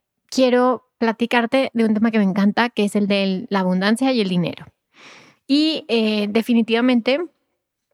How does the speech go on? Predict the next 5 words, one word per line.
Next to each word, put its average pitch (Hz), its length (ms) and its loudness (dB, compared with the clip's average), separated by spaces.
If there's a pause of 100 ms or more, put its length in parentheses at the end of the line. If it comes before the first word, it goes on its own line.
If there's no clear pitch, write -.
(240)
eh, 202 320 0
el 214 120 2
dinero 220 720 2 (140)
es 214 360 -2
espiritual, 185 680 -2